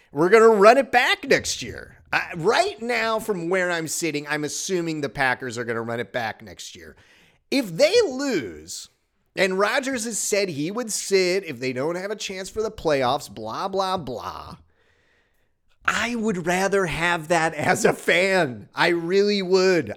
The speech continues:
I want to take two games to see Jordan Love, see what's up. Can he do it? Is this our guy? Should we move forward with him? 'Cause we run this thing back next year with this defense,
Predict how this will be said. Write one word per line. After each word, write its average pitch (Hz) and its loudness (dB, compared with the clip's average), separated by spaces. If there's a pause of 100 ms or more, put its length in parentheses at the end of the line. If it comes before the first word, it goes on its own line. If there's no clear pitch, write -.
I 175 4
want 175 -2
to 208 -4
take 170 -4 (220)
two 214 -4
games 160 -4 (300)
to 151 -4
see 214 -4
Jordan 175 2
Love, 117 -4 (160)
see 214 -4
what's 190 0
up. 107 -2 (380)
Can 202 0
he 214 0
do 127 -4
it? 113 -4 (300)
Is 220 0
this 190 2
our 156 2
guy? 110 0
Should 240 0
we 233 -2
move 185 -2
forward 117 -2
with 107 -4
him? 110 -4 (480)
'Cause 185 -4
we 415 -6 (120)
run 277 0
this 202 -2
thing 165 0
back 151 0
next 139 -6
year 139 -4
with 123 -4
this 127 -6
defense, 113 -6